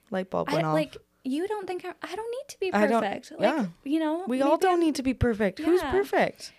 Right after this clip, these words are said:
Speaker 2: It's like I'm holding myself to these unrealistic
Speaker 1: Expectations.
Speaker 2: expectations that nobody is putting on me.
Speaker 1: Mm-hmm.
Speaker 2: I'm like, "Oh my gosh, I need to be this perfect daughter. I need to be
Speaker 1: Mm-hmm.
Speaker 2: this perfect girlfriend. I need to
Speaker 1: Mm-hmm.
Speaker 2: be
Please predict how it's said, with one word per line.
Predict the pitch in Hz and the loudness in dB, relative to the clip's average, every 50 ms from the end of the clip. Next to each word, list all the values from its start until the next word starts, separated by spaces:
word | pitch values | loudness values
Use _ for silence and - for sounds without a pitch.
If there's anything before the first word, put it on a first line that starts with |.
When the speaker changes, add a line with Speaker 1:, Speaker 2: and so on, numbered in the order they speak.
| _ | _
Speaker 2:
It's | _ 330 - - | _ -10 -4 -4
like | 359 349 - - | -4 -4 -2 -4
I'm | 311 302 | -4 -4
holding | 285 - 277 277 285 - 339 339 339 339 320 - _ _ _ | -4 -4 -6 -6 -4 -4 -6 -6 -6 -8 -10 -12 _ _ _
myself | - 254 262 262 262 - - 247 220 226 247 - - | -6 -4 -4 -4 -6 -6 -6 -6 -6 -6 -6 -8 -10
to | - 277 | -10 -8
these | 254 247 240 - - - | -8 -8 -10 -10 -10 -10
unrealistic | 220 220 233 240 240 240 233 220 220 220 - - 233 233 247 247 - - _ - - | -8 -6 -6 -6 -6 -6 -6 -8 -8 -10 -10 -10 -8 -8 -8 -10 -14 -20 _ -10 -10
Speaker 1:
Expectations. | 190 - - - - 202 - - 233 226 190 190 190 | -10 -10 -10 -14 -14 -12 -8 -8 -6 -4 -2 -2 -2
Speaker 2:
expectations | 240 233 - - 208 190 180 180 175 269 269 277 294 302 - - - _ | -2 -4 -4 -4 -2 -2 0 0 -2 -2 -2 -2 -4 -4 -6 -10 -8 _
that | 247 240 247 | -4 -2 -2
nobody | 240 233 233 226 226 220 226 226 262 247 247 254 262 269 - | -2 -2 -2 0 0 0 -2 -2 -4 -6 -4 -4 -6 -4 -6
is | 262 254 | -8 -8
putting | - - - 233 226 226 226 | -8 -10 -8 -8 -8 -8 -8
on | - 208 208 214 | -8 -8 -6 -2
me. | 208 202 | -2 -2
Speaker 1:
Mm-hmm. | 190 - - - | -2 -2 -2 -2
Speaker 2:
I'm | 202 202 196 196 - _ _ _ | 0 0 0 -2 -6 _ _ _
like, | 247 247 240 233 | -8 -8 -6 -8
"Oh | 220 | -8
my | 226 233 226 | -8 -8 -8
gosh, | 214 214 220 214 - | -8 -8 -8 -8 -10
I | 226 | -10
need | 220 214 220 214 | -10 -10 -12 -12
to | - | -10
be | - 226 | -10 -8
this | 226 220 220 | -8 -10 -12
perfect | - - 214 208 - 214 214 | -12 -14 -14 -12 -12 -16 -10
daughter. | - 214 202 208 202 202 196 - | -8 -6 -6 -4 -4 -6 -6 -6
I | - 202 | -6 -4
need | 202 196 190 | -2 -2 0
to | 196 | 0
be | 196 190 | 0 0
Speaker 1:
Mm-hmm. | 185 185 | 0 -2
Speaker 2:
this | 208 208 | -6 -12
perfect | - - 220 208 220 214 208 _ | -14 -16 -16 -14 -14 -16 -16 _
girlfriend. | 208 202 202 202 - 220 214 214 214 | -10 -10 -10 -10 -10 -10 -10 -8 -10
I | - - | -8 -4
need | 208 190 185 | -4 -4 -2
to | 190 | -2
Speaker 1:
Mm-hmm. | 185 185 | -2 -2
Speaker 2:
be | 185 208 208 208 214 | -4 -4 -6 -8 -10